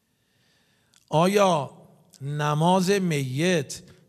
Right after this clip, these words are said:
<clears throat> که هر روز بعد از هر نماز فریاد می‌زنن: «الصلاة علی الاموات یرحمکم الله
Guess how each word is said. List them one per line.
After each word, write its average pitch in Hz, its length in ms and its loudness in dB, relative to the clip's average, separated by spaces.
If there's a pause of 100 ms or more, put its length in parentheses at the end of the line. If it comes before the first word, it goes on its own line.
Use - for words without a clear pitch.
(160)
<clears throat> 202 520 -10
که 160 120 -8
هر 156 340 -2
روز 156 640 0
بعد 143 480 -2
از 131 220 -2
هر 151 260 -4
نماز 147 720 2
فریاد 139 720 -2
می‌زنن: 117 520 -8 (120)
«الصلاة 143 640 -2
علی 139 220 -4
الاموات 135 1080 0 (460)
یرحمکم 131 720 -2
الله 143 640 0